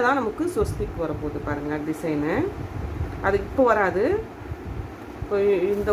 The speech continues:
ஒரு டைமண்ட் வந்து ஆஃப் டைமண்ட், பாதி டைமண்ட் தான் நமக்கு கிடைக்கும். அதுக்கு அடுத்து வந்து நமக்கு பெரியசா முழுசாவே நமக்கு டைமண்ட் கிடைக்கும்.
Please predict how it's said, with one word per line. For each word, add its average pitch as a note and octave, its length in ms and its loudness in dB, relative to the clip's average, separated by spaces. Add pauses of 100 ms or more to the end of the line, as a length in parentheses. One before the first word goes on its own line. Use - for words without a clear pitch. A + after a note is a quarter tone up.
(100)
ஒரு A#3 160 4 (360)
டைமண்ட் G#3+ 300 4
வந்து A#3+ 140 2 (100)
ஆஃப் - 240 0
டைமண்ட், G3+ 340 2
பாதி G#3 300 4
டைமண்ட் G3+ 260 0
தான் G3 120 0
நமக்கு F3 280 -4
கிடைக்கும். F3 440 0 (920)
அதுக்கு G#3+ 300 -2
அடுத்து C#4 300 2 (120)
வந்து G#3 220 2 (480)
நமக்கு D#3+ 240 -2 (160)
பெரியசா F3 560 -2 (240)
முழுசாவே G3+ 560 2 (100)
நமக்கு G3 320 0 (400)
டைமண்ட் D3+ 380 -2
கிடைக்கும். D3 260 -4